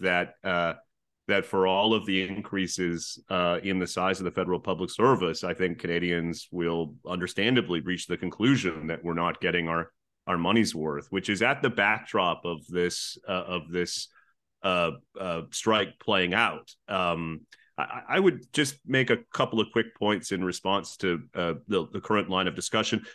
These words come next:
One thing we discussed last week, guys, was, um, the oversized influence that elite opinion has on this government because of the bathwater it swims in.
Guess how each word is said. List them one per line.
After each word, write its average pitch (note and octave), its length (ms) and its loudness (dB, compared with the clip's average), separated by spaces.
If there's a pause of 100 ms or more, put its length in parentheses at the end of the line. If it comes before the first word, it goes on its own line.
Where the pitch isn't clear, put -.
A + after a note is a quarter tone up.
One D#3+ 160 2
thing B3 160 4
we E3+ 100 8
discussed B2 460 0
last A2 280 0
week, A2 280 0
guys, F#2 500 4
was, G2 580 2 (260)
um, G2 440 0
the G2 460 -2 (760)
oversized C#3+ 800 4
influence G#2+ 480 0
that F#2+ 120 2
elite F#2+ 220 2
opinion G2 440 0
has G2 360 0
on F2+ 160 2
this F#2 220 -2
government G#2 540 2
because F2+ 360 -2
of F2 140 -2
the F2 80 0
bathwater F2 720 0
it - 80 -8
swims G2 520 -2
in. B2 320 4